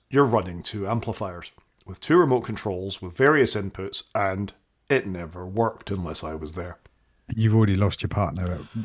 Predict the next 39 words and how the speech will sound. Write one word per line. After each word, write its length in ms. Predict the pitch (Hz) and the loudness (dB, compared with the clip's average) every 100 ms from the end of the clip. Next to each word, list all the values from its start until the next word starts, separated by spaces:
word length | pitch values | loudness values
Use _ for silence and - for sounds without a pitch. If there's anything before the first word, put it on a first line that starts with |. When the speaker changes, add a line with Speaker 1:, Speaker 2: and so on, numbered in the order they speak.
| - | -2
Speaker 2:
remote 320 | 110 101 101 | 2 2 2
one, 260 | 95 101 92 | 0 -2 -2
let 140 | 95 | -2
alone 220 | 98 101 | -2 -2
remote 340 | 95 92 92 82 | 0 -2 -4 -6
two. 240 | - 95 - - | -6 -6 -4 0
Speaker 1:
You've 240 | 117 95 | 2 2
lost 320 | 107 101 - | 0 0 -2
your 40 | - | 6
partner, 500 | 139 131 - 123 117 | 8 8 4 0 0
you've 180 | 95 | -2
lost 260 | 87 82 - | -6 -10 -10
your 80 | 98 | 2
kids, 400 | 170 175 156 135 | 6 6 4 0
you 80 | 113 | 0
lose 240 | 98 98 | 0 0
your 80 | 131 | 6
mind 340 | 170 165 123 | 8 8 4
from 140 | - 95 | -2 -6
time 220 | 101 92 | -6 -8
to 80 | - | -8
time 260 | 95 98 | -6 -4
when 100 | 110 | -4
something 260 | - 110 104 | -2 -2 -2
decides 300 | 98 117 104 | 0 -2 0
to 80 | 113 | 0
go 100 | 110 | 2
wrong 260 | 131 127 | 6 4
in 80 | 101 | 2
that 160 | 92 90 | -6 -4
setup 340 | 110 95 95 | -4 -4 -6
and 100 | 107 | -6
you 60 | 104 | -2
don't 140 | 107 | 0
know 60 | 101 | 0
what's 200 | 98 - | -2 -4
going 240 | 95 95 | -2 0
on. 180 | 95 85 | 0 -2
So 240 | - 113 | 0 0